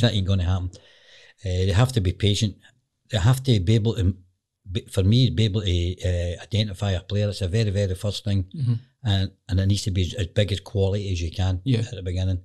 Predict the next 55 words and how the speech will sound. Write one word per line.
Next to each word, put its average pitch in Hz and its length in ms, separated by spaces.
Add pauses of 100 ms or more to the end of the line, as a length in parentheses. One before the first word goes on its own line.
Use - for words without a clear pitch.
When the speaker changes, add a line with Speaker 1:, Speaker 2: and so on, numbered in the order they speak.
Speaker 2:
Mm-hmm. 123 200 (220)
Speaker 1:
So 113 180
at 120 100
the 123 60
very 156 220
beginning, 113 500 (100)
there's - 180
two 139 280
main 113 260
pillars 107 380
that 104 100
we 101 120
talk 98 280
about 101 220
is - 160 (520)
identifying 110 580
and 98 80
recruiting 90 320
a - 60
player 98 300 (160)
Speaker 2:
Mm-hmm. 123 220
Speaker 1:
and 101 120
then 98 140
be 104 160
able 101 180
to - 60
have 80 140
relationships 87 680
with 95 100
clubs. 90 440
You 113 180
Speaker 2:
Mm-hmm. 104 100
Speaker 1:
need 113 200
those 110 260
two 95 280 (260)
when 98 140
you're 85 100
starting 90 340
in 95 120
the 90 60
Speaker 2:
Mm-hmm. 80 80
Speaker 1:
business. 113 340 (680)
Uh, 98 40 (360)
and 98 140
if 87 80
you 98 100
can 95 320
master 110 380
those 117 280
two, 95 300
yeah, 123 180
Speaker 2:
Yeah. 110 180
Speaker 1:
that's - 240
you 107 100
starting 101 580